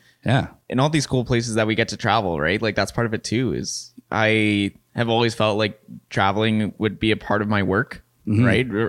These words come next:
Speaker 2: re-, regardless of what that would have been when I was eighteen years old or seventeen years old,
Speaker 1: Yeah.
Speaker 2: I thought that, you know, one day that's what I would do, right?
Speaker 1: Whether it was mountaineering or whatever.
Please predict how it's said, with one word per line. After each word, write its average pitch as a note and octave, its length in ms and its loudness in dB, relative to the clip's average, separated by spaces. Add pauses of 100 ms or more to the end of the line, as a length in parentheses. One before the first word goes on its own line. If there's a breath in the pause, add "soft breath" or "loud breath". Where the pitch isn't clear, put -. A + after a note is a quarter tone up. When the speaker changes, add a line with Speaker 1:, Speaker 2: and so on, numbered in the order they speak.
Speaker 2:
re-, G#2+ 420 -6 (280)
regardless B2+ 540 0
of G#2+ 100 0
what A2+ 140 0
that A2+ 160 2
would A2 80 2
have G#2+ 100 0
been A2 280 2
when G#2+ 120 2
I G2 80 2
was G2 140 0
eighteen G#2 340 0
years G2+ 160 0
old G#2 200 2
or G#2+ 80 0
seventeen G2+ 400 0
years F#2+ 160 0
old, G2 140 2
Speaker 1:
Yeah. G2+ 100 4
Speaker 2:
I G2+ 40 2
thought G2+ 260 0
that, F2+ 220 0
you G#2 80 0
know, G#2 120 0
one A#2+ 240 2
day A2 260 2 (400 loud breath)
that's A2+ 240 2
what B2+ 100 0
I A#2 120 6
would A#2 120 2
do, G2+ 280 2
right? F2+ 420 0
Speaker 1:
Whether G#2+ 180 2
it G2 40 2
was F2+ 100 -2
mountaineering G2 680 2
or F2+ 140 0
whatever. F2+ 440 0